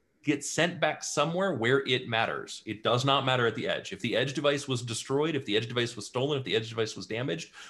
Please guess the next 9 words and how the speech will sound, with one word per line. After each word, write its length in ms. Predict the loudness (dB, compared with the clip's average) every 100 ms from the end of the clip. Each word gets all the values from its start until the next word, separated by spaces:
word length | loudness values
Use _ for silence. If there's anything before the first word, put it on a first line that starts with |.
| -6
or 100 | -2 4
God 280 | 4 4
forbid, 240 | 2 0 2
if 100 | 0
the 140 | -2
edge 100 | -2
device 280 | -2 -2 -2
was 120 | -6
compromised, 1300 | -8 -2 2 4 4 4 6 4 2 0 -2 -6 -12